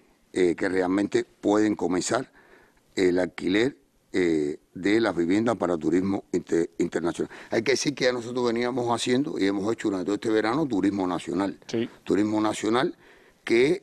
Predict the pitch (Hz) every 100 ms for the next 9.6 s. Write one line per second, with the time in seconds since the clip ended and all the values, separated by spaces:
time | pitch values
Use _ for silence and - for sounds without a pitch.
0 | - 104 92 87 80 85 101 110 110 101
1 | 127 160 - 101 98 101 110 107 98 101
2 | 107 113 95 104 95 107 143 147 151 -
3 | - - - - 104 101 113 113 107 104
4 | - 131 120 98 78 92 95 98 - 101
5 | 95 92 87 131 110 - _ _ _ _
6 | _ - - 92 101 95 90 87 82 80
7 | 78 78 - 101 107 117 113 98 101 98
8 | 92 117 110 90 _ _ - - 101 -
9 | 113 - 107 135 180